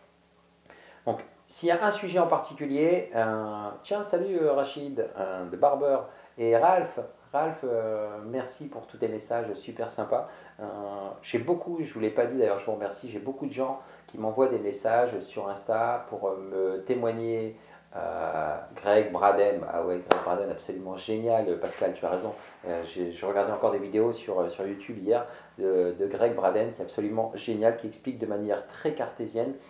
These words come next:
le fait que, euh, bah, la réalité est celle que l'on perçoit, euh, et la réalité que vous, vous percevez est différente de la mienne. Bref, ce que je dis, je le répète, c'est,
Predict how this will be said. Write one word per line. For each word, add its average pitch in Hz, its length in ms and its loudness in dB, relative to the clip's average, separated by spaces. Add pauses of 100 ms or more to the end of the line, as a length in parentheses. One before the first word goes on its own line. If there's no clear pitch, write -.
(340)
le 107 140 -4
fait 123 280 2
que, 120 60 -2
euh, 98 440 4 (380)
bah, 98 120 2
la 107 120 8
réalité 104 360 0
est - 40 -2
celle - 200 0
que 101 100 -2
l'on 98 120 -2
perçoit, 107 500 0 (280)
euh, 82 760 -2
et 107 80 -2
la 98 100 6
réalité 107 320 0
que - 80 -6
vous, 123 100 -6
vous 117 60 -2
percevez 104 420 -2
est 101 40 -2
différente 90 360 -4
de 90 80 -2
la 82 80 -2
mienne. 107 300 0
Bref, - 280 -2 (1500)
ce - 100 -16
que 147 120 4
je 143 100 2
dis, 151 240 -2
je 180 120 -10
le 120 60 4
répète, 117 520 4 (240)
c'est, 113 420 0